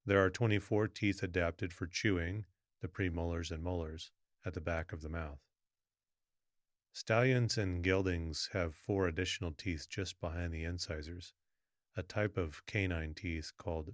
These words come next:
tushes. Some horses, both male and female, will also develop one to four very small vestigial teeth in front of the molars, known as wolf teeth,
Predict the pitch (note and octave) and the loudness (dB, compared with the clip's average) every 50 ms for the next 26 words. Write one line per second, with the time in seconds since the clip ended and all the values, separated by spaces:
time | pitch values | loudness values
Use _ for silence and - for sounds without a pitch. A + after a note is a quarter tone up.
0 | - _ - - G#2+ F2+ - - E2+ D2+ D2 D2 - - _ _ _ _ _ _ | -14 _ -8 -6 -4 -4 -4 -4 -6 -8 -10 -12 -14 -16 _ _ _ _ _ _
1 | _ _ _ _ _ _ _ _ _ _ _ _ _ _ _ _ - - - G#2+ | _ _ _ _ _ _ _ _ _ _ _ _ _ _ _ _ -4 0 2 2
2 | G#2+ A2 G2+ - - - A#2 A2 G#2 G2 - - G#2 F#2+ F#2 F2+ E2+ D#2+ D#2+ - | 2 2 0 -2 -2 0 2 2 2 2 0 0 0 0 2 0 0 -2 -4 -6
3 | - - _ - F#2+ F2+ E2+ E2+ - - G2 F#2 F#2+ F#2+ F#2+ - - E2 D2+ - | -8 -6 _ 0 0 0 0 -2 -4 -2 0 0 2 0 0 -2 -4 -6 -6 -4
4 | - A2 A2 G2+ E2+ D#2+ D#2 D2+ D#2+ F2 - _ _ _ _ _ _ _ _ _ | -4 -2 -2 -2 -2 -2 -4 -4 -6 -8 -12 _ _ _ _ _ _ _ _ _
5 | _ _ - F#2+ F2+ - - - G#2+ A2+ A2 - - A#2+ F#2+ F#2+ F2 F2+ F2+ E2+ | _ _ -4 -4 -2 -2 2 4 4 4 4 2 0 0 2 2 2 2 2 2
6 | F2 F2 - - - G2 F#2 F#2 F#2 F#2+ F#2+ F#2 F#2 F2+ F2 - F#2+ F#2 F2+ F2 | 0 -2 -4 -6 -4 -2 -2 0 -2 -2 -4 -4 -6 -8 -8 -4 -2 0 0 0
7 | E2+ E2+ F2+ F2 F2 F2 E2 D#2 - - - F#2+ F2+ F2+ F2+ E2+ E2 F2 F2 - | 0 0 0 0 0 0 0 -2 -4 -4 -2 0 0 0 0 0 -2 -4 -4 -4
8 | - - G#2 F#2+ F2+ F2 E2 D#2+ - G#2 F2 E2 D#2+ D#2+ - - - E2+ E2 - | -4 -4 -4 -4 -4 -4 -4 -6 -6 -6 -4 -4 -6 -6 -8 -10 -10 -10 -8 -6
9 | G2 F2+ F2 E2 D#2+ E2 D#2 D#2+ D#2+ E2 E2+ E2+ E2+ - - _ _ _ _ _ | -4 -4 -4 -4 -4 -6 -6 -6 -6 -6 -6 -8 -10 -12 -14 _ _ _ _ _
10 | _ _ _ _ _ _ - F2+ F2 F2+ F2 E2+ D#2+ D#2 E2+ - - - F#2 F2 | _ _ _ _ _ _ -2 0 0 2 0 0 -2 -4 -6 -10 -10 -6 -4 -2
11 | F2 F2 E2 - - - - - - D2+ C#2+ - - - | -2 -2 -2 -6 -10 -18 -12 -8 -8 -8 -8 -8 -12 -16